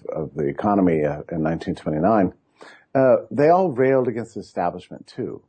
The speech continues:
you know, and, and wanted the population to rally around them as, as personal geniuses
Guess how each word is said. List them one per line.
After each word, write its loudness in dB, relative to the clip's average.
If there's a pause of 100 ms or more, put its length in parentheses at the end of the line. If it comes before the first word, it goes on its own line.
you -4
know, 2
and, -2
and -2 (420)
wanted 2
the 0 (100)
population -6
to -10
rally 2
around -2
them -6 (240)
as, -2
as -4 (120)
personal -2 (480)
geniuses -2